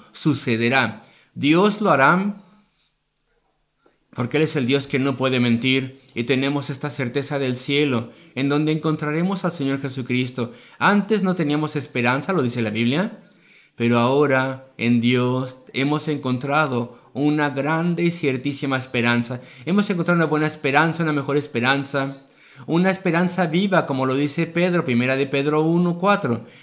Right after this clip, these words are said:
Ahí dice, "Dios nos ha dado una esperanza, y esa esperanza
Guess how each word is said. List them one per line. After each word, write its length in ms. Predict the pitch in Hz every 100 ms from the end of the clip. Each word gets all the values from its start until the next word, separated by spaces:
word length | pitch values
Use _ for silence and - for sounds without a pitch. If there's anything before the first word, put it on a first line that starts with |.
| - -
Ahí 200 | 135 143
dice, 440 | 151 170 170 175
"Dios 460 | 147 143 165 180 175
nos 240 | 175 170
ha 100 | 156
dado 340 | 151 156 156 160
una 140 | 160
esperanza, 800 | 156 - 131 151 151 147 151 151 - - -
y 120 | 147
esa 200 | 156 175
esperanza 920 | 170 156 147 151 165 165 165 160